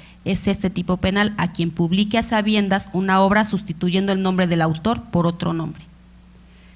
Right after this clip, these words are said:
Y la otra, al que sin consimi-, sin consentimiento del titular del derecho de autor explote con fines de lucro una obra protegida. Aquí quien está facultado para iniciar investigaciones respecto de estos delitos es la uidapi,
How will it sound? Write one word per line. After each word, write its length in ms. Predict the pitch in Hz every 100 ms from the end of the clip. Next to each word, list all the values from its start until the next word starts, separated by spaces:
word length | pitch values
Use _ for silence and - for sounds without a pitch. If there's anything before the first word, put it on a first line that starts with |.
| -
Y 120 | 214 226
la 160 | 240
otra, 180 | 233 240
al 120 | 220
que 100 | 202
sin 180 | 190 175
consimi-, 560 | 175 170 180 175 170 -
sin 260 | - 208
consentimiento 720 | 202 196 202 190 202 208 208
del 140 | 240 220
titular 420 | 214 214 196 190
del 160 | 208 208
derecho 300 | 202 208 233
de 80 |
autor 380 | 214 214 220 220 -
explote 520 | 185 - 202 202 226
con 180 | 214 185
fines 300 | 208 202 190
de 120 | 185
lucro 420 | 185 208 247 254 -
una 280 | 175 190 180
obra 220 | 175 175
protegida. 600 | 165 156 - - - - - - - - - - - - - - -
Aquí 260 | 196 214 277
quien 180 | 269 294
está 240 | 233 220
facultado 720 | 220 240 226 208 202 202 208
para 200 | 208 170
iniciar 460 | 170 175 160 190 196
investigaciones 720 | 196 185 196 180 180 196 196
respecto 500 | 175 - 170 170 175
de 100 | 170
estos 300 | 175 - 202
delitos 520 | 208 214 214 202 208 - - - -
es 220 | 196 208
la 120 | 214
uidapi, 640 | 208 202 208 220 - 196